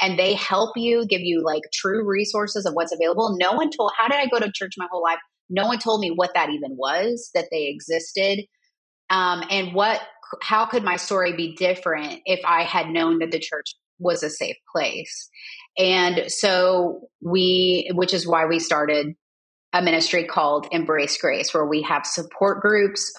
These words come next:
for these women in churches all over the nation. And they use our curriculum, our tools.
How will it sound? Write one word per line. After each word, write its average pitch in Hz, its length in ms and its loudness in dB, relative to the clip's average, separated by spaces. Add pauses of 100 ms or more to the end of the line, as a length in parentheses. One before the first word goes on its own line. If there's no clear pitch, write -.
for 196 240 4
these 208 240 2
women 165 540 0 (320)
in 208 240 2
churches 170 760 4
all 165 200 4
over 165 160 2
the 160 100 2
nation. 156 420 0
And 156 140 2
they 143 60 4
use 156 220 0
our 170 280 2
curriculum, 160 540 2
our 175 240 2
tools. 170 580 2